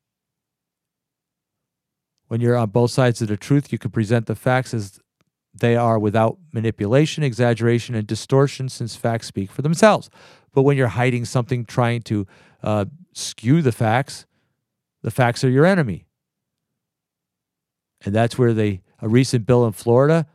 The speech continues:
falsely called the "Don't Say Gay" bill. Critics are, are opposing it, but that's bec-, it's being misrepresented.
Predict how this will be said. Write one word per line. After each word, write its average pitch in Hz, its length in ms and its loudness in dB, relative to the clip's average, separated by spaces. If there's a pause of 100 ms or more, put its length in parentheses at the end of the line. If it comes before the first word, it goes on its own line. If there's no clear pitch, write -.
(220)
falsely 123 460 0
called 117 380 0
the 107 80 2
"Don't 113 320 0
Say 110 240 -2
Gay" 117 320 0
bill. 127 420 0 (2750)
Critics 127 440 0
are, 127 500 0 (240)
are 117 360 -2
opposing 135 560 0
it, 92 160 -8 (880)
but 113 140 -2 (160)
that's 117 180 0
bec-, 123 180 -4
it's 131 200 -6
being 123 340 -2
misrepresented. 117 920 -2